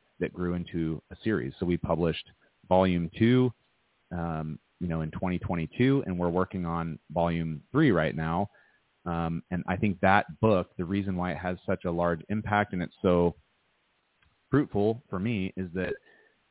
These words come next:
when I started Single Seat Mindset, that company, um, a couple months into it, I made the decision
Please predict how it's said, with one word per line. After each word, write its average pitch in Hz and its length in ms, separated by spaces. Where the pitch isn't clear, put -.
when 95 160
I 90 140
started 98 380
Single 95 380
Seat 95 260
Mindset, 92 560
that 78 240
company, 80 480
um, 78 360
a 78 120
couple 92 140
months 85 320
into 87 320
it, 78 200
I 80 400
made 90 240
the 82 80
decision 82 640